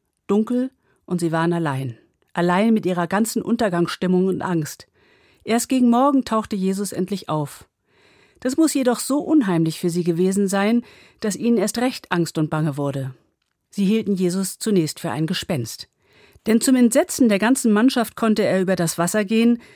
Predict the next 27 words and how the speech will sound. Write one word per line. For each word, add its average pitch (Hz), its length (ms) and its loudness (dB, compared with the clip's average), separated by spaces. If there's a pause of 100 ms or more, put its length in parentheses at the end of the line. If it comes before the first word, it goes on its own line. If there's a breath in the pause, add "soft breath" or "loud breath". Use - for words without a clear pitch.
(180 loud breath)
das 180 160 -2
ihnen 185 180 2
selbst 165 320 -2
bis - 160 -4
zum 208 200 0
Halse 139 280 0
stand. 120 480 -6 (640)
"Erschreckt 240 440 -2
nicht, 196 320 2
ich 269 200 -2
bin 262 180 4
es, 165 280 2
ihr 226 160 -2
braucht 262 260 0
keine 214 220 0
Angst 185 240 -2
zu 175 160 -4
haben", 175 240 0
gibt 170 220 -6
Jesus 175 260 0
sein 165 240 0
wasserdichtes 160 560 -2
Versprechen. 139 560 -6 (760 soft breath)
Er 233 100 -4
kommt 233 240 0
reichlich 220 400 0
spät, 208 360 -2